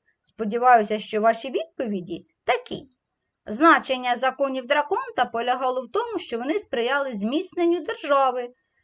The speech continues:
захищали приватну власність, обмежували дії аристократів у суді. І ми з вами тепер отримуємо домашнє завдання.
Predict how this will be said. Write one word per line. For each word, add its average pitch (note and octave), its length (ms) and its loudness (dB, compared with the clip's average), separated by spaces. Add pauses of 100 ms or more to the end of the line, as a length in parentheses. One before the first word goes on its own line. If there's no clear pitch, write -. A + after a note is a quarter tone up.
(160)
захищали F#4 800 4
приватну B3+ 600 2
власність, G3+ 840 0 (300)
обмежували C#4+ 920 4
дії F4 380 2
аристократів A3+ 920 0 (180)
у G#4+ 280 2 (240)
суді. A#3 420 -4 (2000)
І - 60 -4
ми D5 260 8
з - 20 4
вами A4 300 4 (160)
тепер E4 400 6
отримуємо F4 720 2
домашнє A3 560 -2
завдання. F#3+ 640 -4